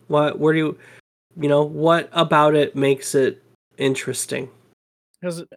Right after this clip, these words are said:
Speaker 2: people get to be someone they're not. They get to just do things that they wouldn't normally do, get to experience things. It's in a much shorter time span so that they don't have to, you know, they can just kind of go with the flow and do what they want and relax, and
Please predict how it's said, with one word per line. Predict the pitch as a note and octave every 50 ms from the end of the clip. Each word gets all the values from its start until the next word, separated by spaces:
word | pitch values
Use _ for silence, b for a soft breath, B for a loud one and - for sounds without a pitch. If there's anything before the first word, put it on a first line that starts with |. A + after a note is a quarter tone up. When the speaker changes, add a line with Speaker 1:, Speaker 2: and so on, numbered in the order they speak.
| _ _
Speaker 2:
people | - D3+ D3 D3+
get | C3+ B2+ B2 -
to | B2+
be | A#2+ B2+ B2+ A#2+
someone | G#2+ - B2+ B2 A#2+ A2+ A2+
they're | A2 G#2
not. | G#2+ A2 G#2+ A2 A2
They | A2 A2+
get | G#2+ A2 -
to | G#2+ G#2 _ _ _ _ _ -
just | - A2+ A2 -
do | - A2+ A2 G#2+
things | A2 G2+ G#2 -
that | G#2 G2
they | G#2 G#2+
wouldn't | G#2 G#2+ A2 G#2+ G#2
normally | G#2 G#2 G#2 G#2+ G#2 G#2
do, | G#2 G2+ G#2 G#2 G#2
get | A2+ G#2+
to | G#2 G2+
experience | - - A2 G#2+ G#2+ G#2+ A2+ -
things. | - A2 A2 A2 A2 _ b b b _ _ _ _ -
It's | A2 G#2+ - - -
in | C#3 C3 B2
a | A#2+ A#2 A2
much | G#2+ G#2+ A2 A2 A2+ -
shorter | - - - - - - - - B2+ A2+ A#2 A2 A2+ G#2+ G2+
time | - - A2+ A2 G#2+ A2 A#2
span | A#2 - - A#2+ A#2 A2+ A#2 B2 B2
so | - - - G#2
that | G#2 G#2 G#2
they | G#2+ G#2+
don't | G#2 G#2+ G#2+
have | A2+ G#2+ G#2+ _
to, | - A2+ A2 G#2+ G#2+ G#2+ _ _ _ _ _ _ _ -
you | G#2+ A2
know, | G#2 G2 F#2 F#2
they | D2+ F#2
can | G2+ - A#2+ A2
just | G#2+ G#2+ - A2 F#2
kind | - A2+ A2
of | G#2 G2+ - _ _ _ _ _ _ _ _ _ _ _ _ _ _ _ _ -
go | - A2+ A#2+
with | A#2+ A2+ -
the | A2+
flow | - - - A2 A2+ B2 B2
and | A#2 A2
do | G#2+ A2
what | A2+ G#2+
they | - A2+
want | G#2 G#2 G#2 G#2+ A#2 A#2
and | A2+ A2 G#2
relax, | G2+ F#2+ F#2+ F#2+ G2 G#2 A2+ B2+ - - -
and | F#2+ G2 G#2+